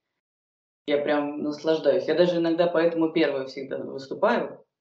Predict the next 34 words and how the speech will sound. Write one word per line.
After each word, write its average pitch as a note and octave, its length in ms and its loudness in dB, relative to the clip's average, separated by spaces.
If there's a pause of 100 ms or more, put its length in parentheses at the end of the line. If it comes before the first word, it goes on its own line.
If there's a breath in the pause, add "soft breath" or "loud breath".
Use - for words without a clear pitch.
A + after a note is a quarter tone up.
чтобы - 280 -12
потом D3+ 260 -2
сесть D3+ 300 -4
в - 20 -14
зал F3+ 240 2
и C#3+ 60 -2
ржать C3+ 300 -6 (200)
со, - 180 -16
с - 220 -20
ними, C3+ 180 -10
со - 180 -12
всеми. - 380 -14 (240)
Вот. C3 320 -12 (1000 soft breath)
Но F#3 80 8
это G#3+ 160 0
тоже F#3 240 2
не E3 120 0
сразу. F3 400 2
Сначала F#3+ 460 2
ты D3 260 -6 (160)
постоянно D#3 400 -2
пыталась, C#3+ 400 -2
ну, E3 120 -2
вот - 60 -8
в D#3 40 -4
Москве A#3 280 0
я - 60 2
все - 140 -6
время F3 160 2
пыталась D#3+ 320 0
побольше D3+ 680 2
за D3 160 -6
вечер E3+ 380 0
выступлений. D3 640 -8